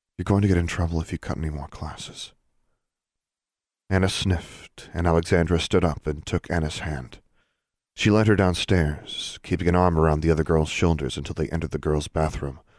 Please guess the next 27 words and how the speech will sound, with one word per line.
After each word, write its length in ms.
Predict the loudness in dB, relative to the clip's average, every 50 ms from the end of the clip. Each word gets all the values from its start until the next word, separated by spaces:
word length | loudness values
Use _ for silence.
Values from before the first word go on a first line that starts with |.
| _ _ _ _ _ _ _
where 140 | 0 2 4
Alexandra 560 | 4 4 4 2 2 4 2 4 4 4 6
watched 480 | 6 6 4 4 2 -2 -6 -8 -4 0
as 180 | 0 0 0 0
Anna 300 | 0 2 2 4 4 4
wiped 320 | 4 4 2 2 2 2
at 80 | 2 4
her 120 | 4 4
eyes 400 | 4 4 2 2 -2 -4 -4 -8
and 160 | -8 -10 -10
cleaned 300 | -10 -4 -2 -2 -2 -2
her 80 | -4 -6
face. 520 | -2 -2 -2 -2 -2 -4 -8 -12 -12 -14 _ _ _ _ _ _ _ _ _ _ _ _ _ _ _ _ _ _ _ _ _ _ _ _ _ _ _ _ -2
"Lunch 240 | 0 0 0 0
is 120 | 0 0 0
almost 300 | 0 -2 -2 -4 -4 -6
over," 400 | -6 -6 -6 -8 -10 -12 -12 _ _ _ _ _ _ _ _ -6
Anna 220 | -2 -2 -2 -2
mumbled. 480 | -2 -4 -4 -6 -6 -8 -10 -10 -12 -16 _ _ _ _ _ _ _ _ _ _ _ _ _ _ _ _ _ _ _ _ _ -6
"Tell 180 | -2 0 0 0
Constance 540 | 0 -2 0 0 0 0 0 0 0 0 0
at 80 | -2
forbearance 600 | 0 0 0 0 2 2 2 2 2 2 0 -2
you 60 | -2
weren't 220 | 0 0 -2 -2 -2
feeling 340 | -4 -2 -2 -2 -2 -4 -6
well," 260 | -8 -10 -10 -12